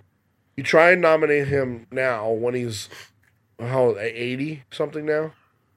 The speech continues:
You wanna nominate him for all these awards, but look what happens. No, I mean, no one's, well, one,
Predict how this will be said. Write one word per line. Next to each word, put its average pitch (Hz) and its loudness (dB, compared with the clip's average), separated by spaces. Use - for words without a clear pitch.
You 135 -2
wanna 147 8
nominate 139 4
him 127 -2
for 123 0
all 127 4
these 117 -4
awards, 117 0
but 98 -8
look 139 2
what 139 6
happens. 87 0
No, 135 2
I 151 0
mean, 151 -2
no 143 6
one's, 143 2
well, 135 2
one, 151 6